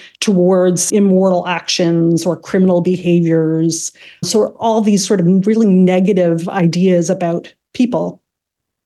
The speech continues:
And we know that all of those things are not true, <laughs> but that, that's really, I think,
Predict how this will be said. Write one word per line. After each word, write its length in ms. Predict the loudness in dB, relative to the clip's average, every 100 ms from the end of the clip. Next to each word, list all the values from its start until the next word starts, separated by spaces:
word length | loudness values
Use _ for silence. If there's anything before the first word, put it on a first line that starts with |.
| -20 _ -20 _
And 140 | 0 2
we 80 |
know 200 | 4 2
that 80 | 2
all 160 | 0 0
of 80 | 2
those 180 | 0
things 240 | 0 0 2
are 80 | 0
not 200 | 0 -4
true, 420 | 0 2 2 0 -4 -14 _
<laughs> 260 | -20 -18 -4
but 180 | -4 0
that, 340 | -2 -2 -2
that's 260 | -2 -2 0
really, 420 | 2 2 0 -2
I 120 | -2
think, 280 | 0 0 0